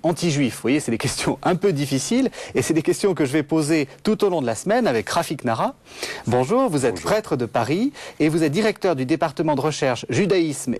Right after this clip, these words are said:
Speaker 1: et christianisme du Collège des Bernardins à Paris. Alors, j'ai commencé en parlant d'Israël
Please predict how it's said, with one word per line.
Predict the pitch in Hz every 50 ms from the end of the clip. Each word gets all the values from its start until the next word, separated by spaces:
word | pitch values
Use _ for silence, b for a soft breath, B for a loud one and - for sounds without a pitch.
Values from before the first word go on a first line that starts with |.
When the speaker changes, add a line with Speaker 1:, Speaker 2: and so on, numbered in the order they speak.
| -
Speaker 1:
et | 156 175
christianisme | 170 - 156 131 - - - 117 165 208 - - - -
du | 135 131
Collège | 135 156 143 143 127 110
des | 120 107
Bernardins | 117 117 107 110 117 135 185 226
à | 214 180
Paris. | - 135 101 95 - - - _ - B B B B B B B B
Alors, | - 175 180 160 143 - -
j'ai | 151 143 196
commencé | - - 185 185 170 - 190 180
en | 147 127
parlant | - 135 127 131 120 107 98
d'Israël | 90 98 123 - - 175 190 247 277 196 -